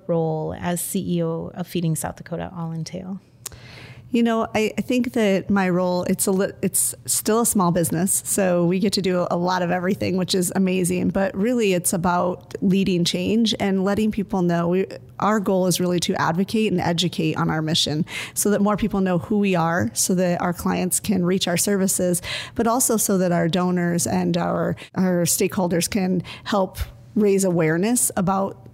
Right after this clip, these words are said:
Speaker 2: hunger in our state.
Speaker 1: What inspired you to get involved with Feeding South Dakota?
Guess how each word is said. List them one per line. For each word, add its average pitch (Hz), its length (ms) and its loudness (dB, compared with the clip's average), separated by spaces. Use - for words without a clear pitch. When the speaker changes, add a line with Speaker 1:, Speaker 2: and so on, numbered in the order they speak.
Speaker 2:
hunger 202 480 0
in 180 120 -2
our 165 100 0
state. - 400 -6
Speaker 1:
What 247 120 2
inspired 175 480 0
you 170 120 -2
to 175 100 -2
get - 160 -4
involved 170 560 -2
with 175 160 -10
Feeding 175 340 -4
South 165 220 -8
Dakota? 185 420 -12